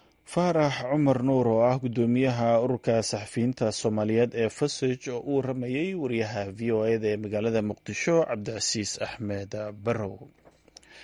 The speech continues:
Dhinaca kale, soo tabinta wararka la xiriira deegaanka ama dhulkan aan ku noolnahay ayaa noqotay shaqo halis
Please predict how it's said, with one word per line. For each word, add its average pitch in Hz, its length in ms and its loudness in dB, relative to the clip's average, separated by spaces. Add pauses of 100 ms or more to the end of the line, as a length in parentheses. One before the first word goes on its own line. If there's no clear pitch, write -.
(500)
Dhinaca 180 420 -2
kale, 170 460 0
soo 147 220 -2
tabinta 160 600 0
wararka 139 540 0
la 123 120 0
xiriira 123 380 0
deegaanka 117 840 0 (380)
ama 104 400 -6
dhulkan 127 600 0
aan 113 240 -8
ku - 140 -8
noolnahay 120 640 -2
ayaa 113 560 -2
noqotay 139 640 -2 (320)
shaqo - 400 -2
halis 165 380 -4